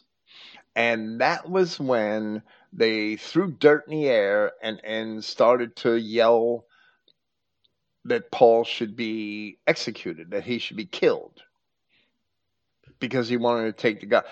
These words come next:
they wouldn't accept the gospel of Christ, but they tried to prevent Paul and wanted to kill Paul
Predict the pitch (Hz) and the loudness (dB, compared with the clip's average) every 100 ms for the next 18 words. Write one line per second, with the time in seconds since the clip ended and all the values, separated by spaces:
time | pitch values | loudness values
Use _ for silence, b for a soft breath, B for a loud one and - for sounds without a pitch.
0 | B - 180 214 208 175 156 - 254 262 | B 8 8 8 0 0 -2 2 0 0
1 | - 123 113 104 101 101 95 107 87 95 | -4 2 4 2 -4 -8 -4 -2 -2 -4
2 | - - - _ b b - 139 160 - | -8 -16 -20 _ b b 4 8 8 4
3 | _ _ _ b b _ _ _ 143 160 | _ _ _ b b _ _ _ 6 6
4 | 156 - 151 147 143 143 123 247 262 - | 6 4 4 2 -4 -4 0 -2 -2 4
5 | 120 113 - 123 135 143 123 - - 294 | 8 8 4 0 0 0 -4 -8 0 0
6 | 302 - 107 90 85 92 | 0 -2 2 2 2 -2